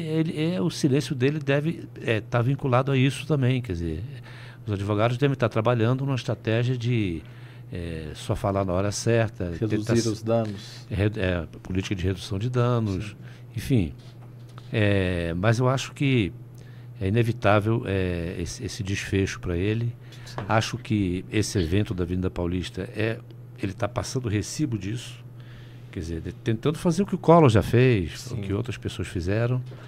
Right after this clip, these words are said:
Speaker 1: né? Eu até disse aqui outro dia que não da mesma forma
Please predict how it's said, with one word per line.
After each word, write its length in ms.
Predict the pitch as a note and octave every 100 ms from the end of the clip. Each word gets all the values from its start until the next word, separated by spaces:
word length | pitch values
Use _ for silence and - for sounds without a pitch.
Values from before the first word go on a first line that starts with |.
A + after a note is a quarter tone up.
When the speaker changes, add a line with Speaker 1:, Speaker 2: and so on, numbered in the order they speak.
| - - - - -
Speaker 1:
né? 280 | F#2+ A2 A#2+ -
Eu 100 | F#2
até 180 | F2 A#2
disse 280 | G#2+ G#2+ -
aqui 140 | -
outro 180 | G#2+ F#2
dia 520 | E2 G#2 B2 E2 D#2 - - - - -
que 420 | - F#2 F2+ E2 E2
não 200 | G#2 B2
da 120 | A2
mesma 340 | G2+ F#2 F2
forma 680 | E2 - B2+ B2 G2 E2 D#2